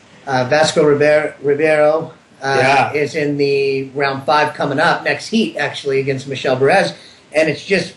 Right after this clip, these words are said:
Speaker 1: mind-boggling to me, and it's also just maddening to me because my, I can't get my, no matter what I do, I can't get my fantasy surf right.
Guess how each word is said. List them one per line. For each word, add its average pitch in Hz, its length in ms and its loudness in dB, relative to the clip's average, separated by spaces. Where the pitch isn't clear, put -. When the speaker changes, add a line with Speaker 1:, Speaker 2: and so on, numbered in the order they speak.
Speaker 1:
mind-boggling 147 1040 2
to 147 60 -2
me, 135 360 -2
and 151 160 0
it's - 280 -8
also 160 600 2
just 147 340 0
maddening 147 600 -2
to 160 100 -8
me 139 200 0
because 135 360 -6
my, 131 280 -2
I 165 120 0
can't 165 280 0
get 160 160 -4
my, 139 440 0
no 165 160 0
matter 175 260 2
what 190 160 4
I 147 180 2
do, 170 240 2
I 127 80 -2
can't 160 280 -2
get 160 120 -4
my 143 120 -2
fantasy 160 480 -2
surf 135 340 0
right. 151 360 0